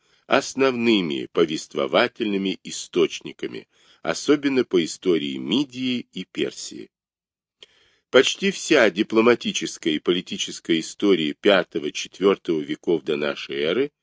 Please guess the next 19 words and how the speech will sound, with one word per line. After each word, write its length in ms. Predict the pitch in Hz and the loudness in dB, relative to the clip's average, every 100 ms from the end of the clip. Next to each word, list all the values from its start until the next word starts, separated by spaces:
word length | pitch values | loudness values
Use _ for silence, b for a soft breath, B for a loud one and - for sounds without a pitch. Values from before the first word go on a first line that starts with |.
| b b b b - | b b b b -2
известна 640 | 113 104 98 180 - 175 | -2 0 4 2 4 0
лишь 340 | 160 156 - - | 0 -2 -4 -6
из 240 | 131 - | -6 -2
этих 340 | 71 - - | -2 -4 -12
источников. 720 | 76 - - 67 - 64 - - _ _ _ _ _ _ _ b b b _ | -12 -8 -6 -6 -6 -14 -20 -20 _ _ _ _ _ _ _ b b b _
Чрезвычайно 840 | - 131 127 147 - 175 170 165 | 0 0 2 0 4 4 4 4
важным 540 | 131 135 127 131 123 - | 8 8 6 2 -2 -2
источником 880 | 120 - 123 113 - 113 - 98 | -8 0 6 6 4 -6 0 0
по 200 | - 101 90 | 2 0 0
истории, 720 | - - 92 90 87 92 101 _ _ _ - | -4 -2 4 4 4 -2 -4 _ _ _ -2
экономике 920 | - 107 101 98 98 98 - 101 - | 4 4 6 6 6 2 -2 -4 -4
и 200 | - 92 | -6 -6
этнографии 920 | - 101 - 90 76 80 80 - 85 78 | -4 -4 0 -2 2 2 2 0 -6 -2
народов 520 | 78 82 87 80 - | 0 2 2 0 -4
персидской 640 | 90 73 - 80 - - | -6 -6 -10 -14 -12 -10
державы 640 | 69 69 62 76 110 127 135 _ _ _ _ _ | -8 -8 -4 2 2 0 -6 _ _ _ _ _
является 800 | - 80 76 101 156 160 - 160 156 | -6 -4 2 4 4 0 -4 0 -2
история 800 | - 85 - - 80 85 107 113 - | -4 -12 -14 -2 2 2 2 -2 -4
Геродота. 800 | - 92 92 92 69 65 - - | -4 -2 0 -4 -6 -8 -8 -20